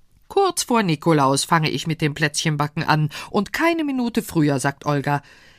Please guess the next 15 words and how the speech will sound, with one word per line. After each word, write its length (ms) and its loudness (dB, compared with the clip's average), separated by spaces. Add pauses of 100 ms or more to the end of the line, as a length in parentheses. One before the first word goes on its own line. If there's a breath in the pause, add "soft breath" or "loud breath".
(180 loud breath)
"Das 220 0
solltest 440 0
du 140 2
langsam 560 4
wissen, 420 0
alter 320 2
Brummbär." 580 2 (880)
Emil 340 -4
Bär 300 0
aber 240 0
hat 140 -4
solche 400 -4
Lust 400 -6
auf 160 -6
Honigkuchen, 760 -4